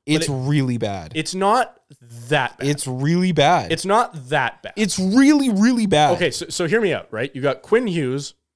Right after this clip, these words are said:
Speaker 1: who's gonna be a perennial Norris candidate, I swear to God.
Speaker 2: <laughs>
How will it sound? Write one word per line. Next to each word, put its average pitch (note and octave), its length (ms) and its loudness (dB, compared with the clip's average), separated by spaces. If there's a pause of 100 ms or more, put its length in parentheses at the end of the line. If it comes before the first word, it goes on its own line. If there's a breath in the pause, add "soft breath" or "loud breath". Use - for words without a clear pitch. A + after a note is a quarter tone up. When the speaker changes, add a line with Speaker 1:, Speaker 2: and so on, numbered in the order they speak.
(300)
Speaker 1:
who's E3 180 -4
gonna E3 160 0
be D#3 120 -2
a D3 40 -2
perennial F3+ 560 2
Norris D3+ 320 0
candidate, B2 500 -4
I A2+ 100 -4
swear D3 580 0
to D#3+ 80 -2
God. F#2 360 -4
Speaker 2:
<laughs> A2+ 40 -4